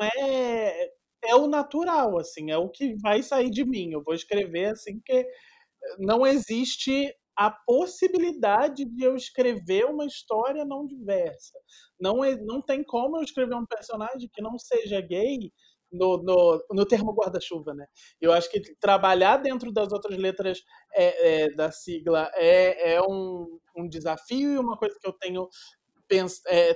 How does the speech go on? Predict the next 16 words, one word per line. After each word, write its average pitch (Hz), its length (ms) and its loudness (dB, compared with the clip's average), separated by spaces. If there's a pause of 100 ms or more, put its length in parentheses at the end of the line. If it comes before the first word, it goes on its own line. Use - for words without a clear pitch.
tentado 220 560 4
muito 233 420 -4 (280)
inserir 190 520 -4
nas 240 240 -6
minhas 185 240 -10
histórias 165 460 -4
da 160 100 -4
melhor 165 400 -4
maneira 190 320 -8
possível 180 500 -12 (320)
e 175 60 -10
me 180 140 -6
cercar 185 560 -2
de 208 100 -8
histórias 170 460 -6
assim, 156 340 -14